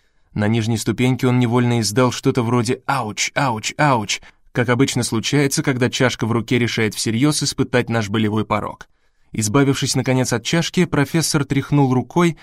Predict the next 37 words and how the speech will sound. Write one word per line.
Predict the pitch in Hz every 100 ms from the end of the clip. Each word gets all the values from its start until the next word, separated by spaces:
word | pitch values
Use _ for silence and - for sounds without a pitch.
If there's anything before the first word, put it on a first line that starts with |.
| -
а | 123
затем | 135 135 170
включил | - 147 135 143
свет. | 135 120 87 - - - _ _
Лёгкий | - 110 120 123
запах | 117 123 120
сырости | - 160 147 - 143
витал | 123 127 131
в | -
подземелье. | 135 110 123 107 78 80 - _ _ _
Воздух | - 113 139 139 117
здесь | 135 113
был | 127
холоднее, | 117 131 127 131 147 131
чем | - 123
на | 127
поверхности. | 131 123 107 - - - - - _ _ _ -
Эти | 123
два | 135 143
обстоятельства | 139 - 156 160 156 - 147
наполнили | 147 147 147 139 135
его | 127
сердце | 127 135 131 139
радостью. | 143 98 82 - 87 - _ _ _
Что-то | - 147 143
в | 135
нём | 135
ликовало, | 127 123 123 151 160 135 131
и | 123
никакая | 135 139 139 170 160
обжигающая | 120 139 147 147 135 131
горячая | 127 135 135 - 131
чашка | - 160 -
не | 135
могла | 131 120 127
этого | 127 123 120 117
изменить. | 107 110 87 -